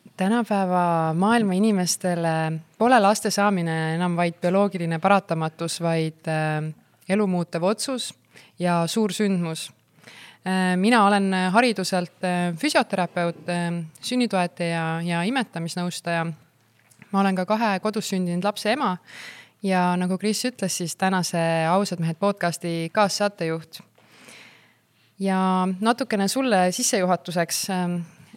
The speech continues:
äh, tsiteeriks ka sinu nii-öelda eluloo raamatust mõned laused.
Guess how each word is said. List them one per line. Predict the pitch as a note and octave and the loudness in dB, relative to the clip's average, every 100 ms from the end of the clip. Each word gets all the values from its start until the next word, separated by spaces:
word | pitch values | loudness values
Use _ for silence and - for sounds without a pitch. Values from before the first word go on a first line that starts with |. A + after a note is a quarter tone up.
| - | -10
äh, | F3+ F3 E3+ | -6 -4 -4
tsiteeriks | - G#3 A3 A3 G#3 - | -4 -4 0 0 -2 -6
ka | - F3 E3+ E3 E3+ E3 | 0 2 2 2 0 -2
sinu | - G3 F#3 F3 | -4 -2 0 0
nii-öelda | F3+ G3+ F3 E3 E3 E3 _ - - - - | 2 2 0 -2 -4 -4 _ -20 -20 -20 -4
eluloo | G#3 A#3 G#3+ E3+ D#3+ | 0 2 2 2 2
raamatust | E3 F3+ E3 - D#3+ - - E3+ | 2 2 0 -6 -10 -10 -6 -4
mõned | F3+ F3 E3+ | -2 -2 0
laused. | F#3 F3+ E3+ E3 - | 0 0 -2 -4 -6